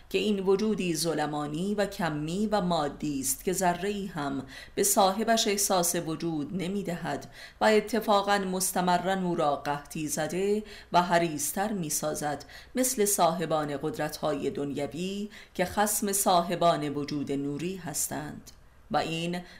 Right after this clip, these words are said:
وجود ضد وجود است، یعنی وجود عدمی. بیست و یک،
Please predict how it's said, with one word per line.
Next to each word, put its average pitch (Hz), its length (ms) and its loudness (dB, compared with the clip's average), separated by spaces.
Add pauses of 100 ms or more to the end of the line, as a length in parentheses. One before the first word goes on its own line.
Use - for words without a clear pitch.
وجود 170 560 2
ضد 156 480 -2
وجود 160 340 -4
است، - 640 -6 (320)
یعنی 214 560 0
وجود 151 480 -2
عدمی. 139 760 -8 (2000)
بیست 185 300 0
و 131 80 -2
یک، - 500 -10